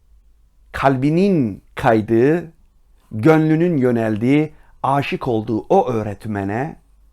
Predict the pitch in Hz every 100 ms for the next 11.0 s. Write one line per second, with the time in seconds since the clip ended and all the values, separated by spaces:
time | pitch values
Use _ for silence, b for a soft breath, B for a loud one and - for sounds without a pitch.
0 | _ - - - 127 135 113 120 107 107
1 | 143 170 160 _ _ _ - 151 185 -
2 | - 175 185 135 123 113 113 123 123 139
3 | 143 143 175 175 b b 143 170 214 -
4 | 185 190 220 196 226 165 180 175 190 165
5 | 160 139 - 135 117 - 160 156 175 196
6 | B B B 202 202 202 190 - 220 233
7 | b b 214 226 196 214 247 220 190 156
8 | 156 160 160 196 233 220 b b 147 175
9 | 190 190 196 226 214 185 - 175 170 180
10 | 147 165 156 147 143 - 127 117 110 -